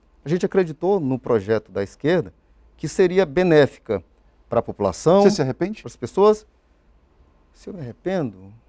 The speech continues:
Speaker 1: isso faz parte do processo de crescimento, então, faz parte do processo de crescimento, faz parte do processo de crescimento. Eu não posso me arrepender, eu posso aprender,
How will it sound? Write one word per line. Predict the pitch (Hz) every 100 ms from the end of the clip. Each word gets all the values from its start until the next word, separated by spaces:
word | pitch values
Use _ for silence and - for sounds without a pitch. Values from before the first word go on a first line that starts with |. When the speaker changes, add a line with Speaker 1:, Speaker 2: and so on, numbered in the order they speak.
| _ _
Speaker 1:
isso | _
faz | 311
parte | - 220
do | 196
processo | - 170 175
de | 147
crescimento, | - 165 139 117 120 117 117
então, | 113 113 110 107 _
faz | 147
parte | 160 147
do |
processo | _ - 135
de |
crescimento, | - 135 - 98 98 - _ _ _ _ _
faz | 180
parte | - 139
do |
processo | 127 131 123
de |
crescimento. | - 113 104 95 95 _
Eu | - 151
não | 165 151 _ _
posso | 160 160 -
me | 165
arrepender, | 160 160 147
eu |
posso | 131 151 -
aprender, | 180 - 196 160 110 95